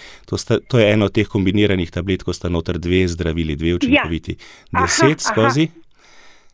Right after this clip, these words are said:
Speaker 2: Deset skozi, ja, to pa nič, nimam napisano. Eh, imam tukaj škal, deset skozi deset, a deset,
Speaker 1: Ja.
Speaker 2: mm, a
Speaker 1: Zelo
Speaker 2: to je
Speaker 1: ve-,
Speaker 2: to?
Speaker 1: zelo ve-, tako, obe dve učinkovitni, ki jih sta noter, sta v odmerku
Speaker 2: Aha.
Speaker 1: deset miligramov.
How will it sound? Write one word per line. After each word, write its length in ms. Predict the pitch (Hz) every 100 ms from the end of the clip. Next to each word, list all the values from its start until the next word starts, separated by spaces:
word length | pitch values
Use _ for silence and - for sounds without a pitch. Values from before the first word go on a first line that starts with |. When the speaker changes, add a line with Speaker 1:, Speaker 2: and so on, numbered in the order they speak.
| _ - - - - - - _ _ -
Speaker 2:
Deset 500 | 202 254 - 370 370
skozi, 340 | 220 - 269 240
ja, 180 | 233 226 - -
to 160 | 311 285
pa 120 | 302
nič, 200 | 285 - - -
nimam 580 | 247 240 262 269 254 247
napisano. 460 | 240 - 254 240 - - -
Eh, 320 | - 254 254 254
imam 280 | 262 254 240
tukaj 260 | - 254 247
škal, 240 | - 277
deset 280 | 240 220 339
skozi 280 | - 359 311
deset, 460 | 294 302 349 269 -
a 100 | 220
deset, 240 | 214 214
Speaker 1:
Ja. 180 | 349 -
Speaker 2:
mm, 260 | 262 277
a 40 | 277 - - _ -
Speaker 1:
Zelo 200 | 104 127
Speaker 2:
to 80 | 160
je 60 |
Speaker 1:
ve-, 40 | 143 185
Speaker 2:
to? 80 | 175
Speaker 1:
zelo 280 | 120 127 151
ve-, 180 | 147 139
tako, 340 | 120 - 98 80
obe 280 | 98 117 139
dve 160 | 131
učinkovitni, 580 | 127 120 101 104 120 123
ki 140 | - 92
jih 100 | -
sta 160 | -
noter, 320 | 95 104 107
sta 160 | 95 101
v 80 | 90
odmerku 320 | 85 92 87
Speaker 2:
Aha. 80 | 92
Speaker 1:
deset 380 | 87 - 90 -
miligramov. 600 | 85 82 85 78 76